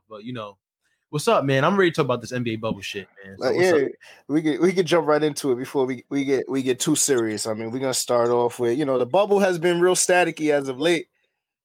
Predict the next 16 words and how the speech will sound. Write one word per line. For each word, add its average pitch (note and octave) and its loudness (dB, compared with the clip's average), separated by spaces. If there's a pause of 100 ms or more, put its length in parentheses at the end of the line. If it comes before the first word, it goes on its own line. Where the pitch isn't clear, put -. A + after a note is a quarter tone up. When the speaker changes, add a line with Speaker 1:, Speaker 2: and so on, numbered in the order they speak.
Speaker 2:
You B2+ -4
know, B2+ -2
uh, A#2+ 2 (140)
last C#3+ 0
night, D3 0
Giannis D3 -4 (920)
headbutted D3 0
a C#3+ -4
white D3 -2
man, C#3 -8 (420)
and B2+ -6
that, C#3+ 2
that C#3+ 0
drove, C#3+ 0
that C#3 0
drove, D3 0